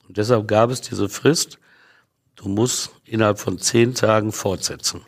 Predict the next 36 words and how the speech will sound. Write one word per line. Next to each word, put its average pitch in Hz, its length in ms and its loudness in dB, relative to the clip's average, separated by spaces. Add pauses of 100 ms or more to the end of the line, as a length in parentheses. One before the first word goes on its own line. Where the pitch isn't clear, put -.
(1080)
Und 98 100 -8
das 104 220 0
gab 110 260 0
halt 101 140 0
Probleme, 110 640 2 (1600)
weil 82 280 -4
du 87 100 -4
musst 95 260 -2
ja 98 80 2
auch 90 160 -4
Termine 95 520 0
mit 95 200 0
Anwälten 104 640 2
und 95 220 -2
Dolmetschern 131 500 4
abstimmen 127 500 0 (640)
und 101 160 -6
dann 98 120 2
platzte - 440 0
manches 85 400 -2
Verfahren 90 460 -2
und 87 120 -4
deshalb 101 300 2
wurde 101 180 4
es - 60 -12
auf 95 160 0
drei 98 340 2
Wochen 98 240 0
ausgedehnt. - 800 -6 (800)
Aber 101 220 -4
Sinn 113 180 2
und 110 160 2
Zweck 135 240 4
ist 135 220 0
eben, 127 420 2
damit 113 520 -2